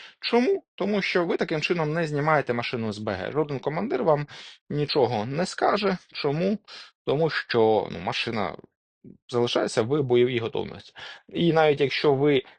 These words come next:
під час розбирання корпусу, ну, він у вас розсипеться в, розсиплеться в руках, то у вас на машині вже стоїть добрий і питань до вас нема. Ви можете сказати, що можуть виникати питання по номерах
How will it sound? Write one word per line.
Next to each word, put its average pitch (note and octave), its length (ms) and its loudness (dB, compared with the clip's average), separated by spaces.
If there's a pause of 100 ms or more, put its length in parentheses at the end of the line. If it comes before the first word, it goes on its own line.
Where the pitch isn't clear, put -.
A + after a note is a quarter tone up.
(120)
під B2+ 140 -4
час C#3 320 4
розбирання C3 1160 4 (720)
корпусу, A2+ 580 4 (640)
ну, D3 160 2
він D3+ 120 2
у D#3+ 60 2
вас C#3+ 180 4
розсипеться C3+ 520 -2
в, D#3+ 80 -2
розсиплеться E3 600 -2
в F3+ 80 -2
руках, - 500 0 (600)
то - 80 -2
у D#3+ 80 0
вас F3 200 2
на C#3 60 -4
машині B2+ 340 -4
вже A#2 180 -2
стоїть A#2 380 -4
добрий B2+ 360 2
і G#2+ 200 -10
питань G#2 360 -4
до G#2 100 -6
вас G2 220 -10
нема. - 280 -12 (560)
Ви - 80 -2
можете F#3 240 2
сказати, F3 300 4
що E3 160 2
можуть D3+ 220 0
виникати D#3 400 2
питання C#3+ 460 2
по B2+ 960 2
номерах C#3 880 4